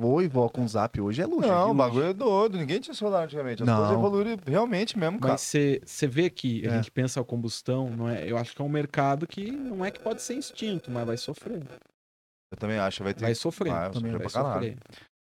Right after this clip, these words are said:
Speaker 2: Só
Speaker 3: Sofrer
Speaker 2: que você
Speaker 3: muito.
Speaker 2: acha que vai vir aquela paulada, o carrinho elétrico, igual
Speaker 1: Já
Speaker 2: é hoje
Speaker 1: tá,
Speaker 2: em dia?
Speaker 1: né?
Speaker 2: Porra, facada do
Speaker 3: Não,
Speaker 2: caralho.
Speaker 3: ah, outra coisa,
Speaker 2: Aí
Speaker 3: qualquer carro popular é cem mil reais, cara.
Speaker 2: Então, isso aí tá estranho, né? Não é popular o nome?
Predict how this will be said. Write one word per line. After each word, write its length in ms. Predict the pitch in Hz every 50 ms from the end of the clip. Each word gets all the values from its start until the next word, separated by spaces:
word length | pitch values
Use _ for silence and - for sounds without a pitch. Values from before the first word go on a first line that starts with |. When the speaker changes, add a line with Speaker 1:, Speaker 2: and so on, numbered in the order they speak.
| _ - 131
Speaker 2:
Só 40 |
Speaker 3:
Sofrer 140 | 131 123 120 139
Speaker 2:
que 40 | 160
você 40 | 160
Speaker 3:
muito. 120 | 147 123
Speaker 2:
acha 160 | 120 113 107 -
que 60 | -
vai 120 | 113 107 92
vir 80 | 98 104
aquela 220 | - 110 104 98
paulada, 580 | - - 120 110 104 95 95 101 120 117 98 95
o 40 |
carrinho 380 | - - 104 92 95 101 101 95
elétrico, 380 | 90 104 123 - - - - - - - - _ -
igual 320 | 92 87 98 110 123 120
Speaker 1:
Já 80 | 113 117
Speaker 2:
é 20 | 117
hoje 120 | 110 98
Speaker 1:
tá, 140 | 135 156 196
Speaker 2:
em 20 | 110
dia? 160 | 123 143 131
Speaker 1:
né? 60 | 110 - - - _ - - - _ _ _
Speaker 2:
Porra, 300 | - 110 135 131 104 104
facada 560 | 92 - - 110 - - - - 113 120 117 110
do 80 | 104
Speaker 3:
Não, 80 | 101 -
Speaker 2:
caralho. 380 | 104 92 95 107 113 117 110 101
Speaker 3:
ah, 140 | - 180 143
outra 280 | 110 120 123 - 175
coisa, 360 | - - - 180 165 131 113
Speaker 2:
Aí 20 | 117
Speaker 3:
qualquer 280 | - 127 123 123 160 175
carro 240 | - - 190 185 190
popular 500 | 185 - 190 - - 190 185 185 190 202
é 60 | 226
cem 300 | 226 - - - 262 285
mil 220 | 240 180 175 196 220
reais, 460 | 202 208 175 135 123 135 180 - -
cara. 220 | - - - - 107 - _ _ _ _ _ _ _ _ _ _ -
Speaker 2:
Então, 280 | 165 - 170 180 196
isso 140 | 175 - -
aí 80 | 147 151
tá 140 | - 180
estranho, 340 | 202 - - - 147 160 175
né? 80 | 180 185
Não 120 | 175 175
é 40 | 180
popular 400 | - 165 131 120 131 143 156 151
o 60 | 135
nome? 320 | 127 156 170 139 101 85